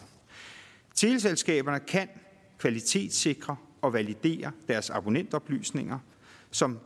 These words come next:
indberettes til hundrede atten-databasen, så politiet har et mere sikkert grundlag at iværksætte målrettet logning på baggrund af. Men kravet om, at teleselskaberne skal indberette C P R-numre,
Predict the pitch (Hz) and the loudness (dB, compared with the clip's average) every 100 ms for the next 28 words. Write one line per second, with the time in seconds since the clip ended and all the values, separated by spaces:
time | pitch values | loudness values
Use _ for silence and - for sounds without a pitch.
0 | - 135 131 156 104 107 107 - 113 127 | 0 0 2 0 0 -2 -2 -2 2 4
1 | 101 110 147 127 113 - - 107 104 127 | 2 2 0 -2 -2 -2 -2 -2 -2 -6
2 | - - - - - 175 - 175 - 190 | -10 -20 -20 -16 0 0 4 4 4 0
3 | 190 147 143 139 135 135 151 - 156 175 | 2 0 0 0 2 2 2 0 0 -2
4 | - 117 117 139 127 - - - 143 127 | -2 0 2 2 -2 -4 -16 -4 0 2
5 | 107 98 120 143 123 117 107 131 120 110 | 2 0 0 -2 0 2 4 2 0 -2
6 | 104 98 101 - 113 113 - 110 92 - | 0 0 -2 -4 -8 -6 -4 0 0 -2
7 | 110 92 92 - - - - - - 151 | -4 -4 -6 -10 -18 -20 -18 -14 -2 0
8 | 147 185 202 202 185 143 147 - 143 - | 2 2 2 2 4 4 0 -4 -2 2
9 | 175 175 147 - 139 113 127 120 - - | 2 2 0 2 0 2 0 -2 -2 2
10 | 208 208 180 123 110 120 - - 117 117 | 4 4 2 2 0 -4 -2 -2 2 2
11 | 143 160 135 131 | 2 0 0 0